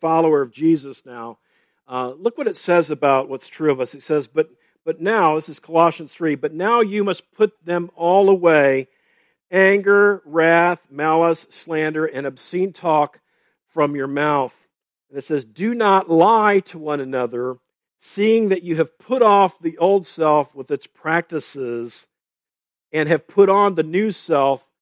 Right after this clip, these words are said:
which is being renewed in knowledge after the image of its creator." Did you get that kind of old and new language there? Right? When, s-, when someone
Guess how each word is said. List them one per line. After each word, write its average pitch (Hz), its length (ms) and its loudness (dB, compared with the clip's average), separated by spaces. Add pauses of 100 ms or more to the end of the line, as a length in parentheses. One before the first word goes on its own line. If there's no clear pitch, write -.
(140)
which 147 180 -14
is 131 80 -18
being 165 320 -2
renewed 160 560 -2
in 143 180 -2
knowledge 165 640 2
after 151 300 -4
the 143 160 -14
image 160 380 -2
of 147 140 -12
its - 160 -10
creator." 139 760 -6 (720)
Did 175 160 -6
you 185 80 -6
get 214 260 2
that 214 300 -2
kind 196 200 -6
of 180 240 -6
old 190 400 0
and 175 200 -4
new 170 200 -4
language 185 520 -2
there? 190 460 -2 (600)
Right? 170 240 0
When, 165 140 -6
s-, - 260 -20
when 165 220 -6
someone 220 500 -4